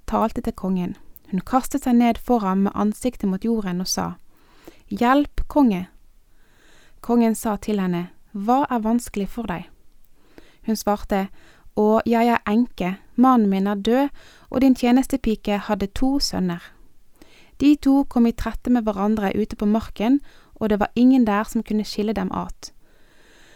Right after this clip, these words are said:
Så slo den ene til den andre og drepte ham. Og se, nå har hele slekten reist seg mot din tjenestepike.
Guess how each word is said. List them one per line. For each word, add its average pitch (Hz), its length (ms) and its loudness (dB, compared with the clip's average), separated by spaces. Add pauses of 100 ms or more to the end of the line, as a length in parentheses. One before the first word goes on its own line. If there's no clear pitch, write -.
(300)
Så 320 260 0
slo 277 260 2
den 240 220 4
ene 226 260 4
til 233 300 0
den 226 100 0
andre 196 400 -2
og 196 140 -6
drepte 202 400 -2
ham. 180 220 -6 (840)
Og 202 80 -6
se, 254 340 0 (320)
nå 233 60 0
har 214 160 -2
hele 254 260 0
slekten 240 480 -4
reist 220 320 -6
seg 196 160 -2
mot 233 220 0 (100)
din 220 240 -2
tjenestepike. 196 760 -8